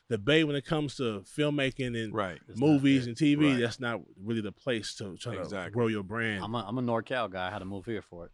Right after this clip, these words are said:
Speaker 1: Right, you know what I'm
Speaker 3: Yeah.
Speaker 1: saying? And so, unfortunately, hopefully that can change one day.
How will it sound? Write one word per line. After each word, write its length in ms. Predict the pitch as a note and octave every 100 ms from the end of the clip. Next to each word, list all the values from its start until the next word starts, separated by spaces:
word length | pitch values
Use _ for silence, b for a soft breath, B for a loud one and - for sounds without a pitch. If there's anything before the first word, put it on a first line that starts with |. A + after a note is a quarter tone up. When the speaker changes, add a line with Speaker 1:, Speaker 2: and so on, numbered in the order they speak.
| -
Speaker 1:
Right, 260 | C3 B2
you 100 | G#2
know 100 | A#2+
what 80 | A#2+
I'm 60 | A#2
Speaker 3:
Yeah. 60 | B2+
Speaker 1:
saying? 180 | C3 - B B B _
And 140 | A#2
so, 160 | - B2+
unfortunately, 520 | A2+ - D#3+ - G2+
hopefully 300 | A#2 D#3+ D3+
that 120 | C#3
can 100 | B2+
change 280 | A#2 D#3+ C3
one 140 | A2 G2
day. 180 | F#2